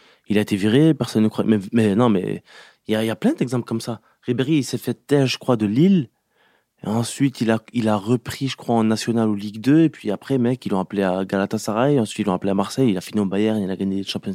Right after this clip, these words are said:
League. Il a failli avoir le Ballon d'Or. C'est des parcours exceptionnels. C'est incroyable, ça, ça. Même Luca Toni. C'était un ancien attaquant italien qui a, qui est champion du monde, d'ailleurs, il me semble. Bah, ils ont battu la France en finale. C'était en deux mille dix, hein, c'est ça, c'est,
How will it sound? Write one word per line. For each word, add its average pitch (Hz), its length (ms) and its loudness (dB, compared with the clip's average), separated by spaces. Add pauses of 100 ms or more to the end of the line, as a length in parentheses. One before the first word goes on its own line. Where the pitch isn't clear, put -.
League. 107 160 -2 (480)
Il 98 80 2
a 98 60 0
failli 110 180 4
avoir 101 200 4
le 104 40 4
Ballon 104 220 4
d'Or. 113 220 2 (260)
C'est 117 100 -4
des 113 80 2
parcours - 400 -2
exceptionnels. 139 480 0
C'est - 160 -6
incroyable, 147 380 2
ça, 117 100 -6
ça. 101 180 0 (200)
Même 139 160 6
Luca 135 180 4
Toni. 214 360 4 (360)
C'était - 260 -4
un 117 100 4
ancien 127 200 2
attaquant 120 300 2
italien 120 360 2
qui 101 140 -6
a, 95 140 -2
qui 98 220 -2
est - 40 -2
champion 104 240 -6
du 98 100 -6
monde, 175 180 0
d'ailleurs, 156 200 0
il 120 40 -2
me - 20 -4
semble. 202 240 -2 (320)
Bah, 95 80 0
ils 101 100 -2
ont 101 40 -2
battu 92 160 -6
la 92 60 -2
France 143 360 -4 (640)
en 104 80 -6
finale. 139 360 2
C'était - 180 -6
en 95 40 0
deux 90 80 -6
mille 92 120 -6
dix, 127 180 -6
hein, 120 140 -10
c'est - 140 -20
ça, 117 100 -12
c'est, - 160 -14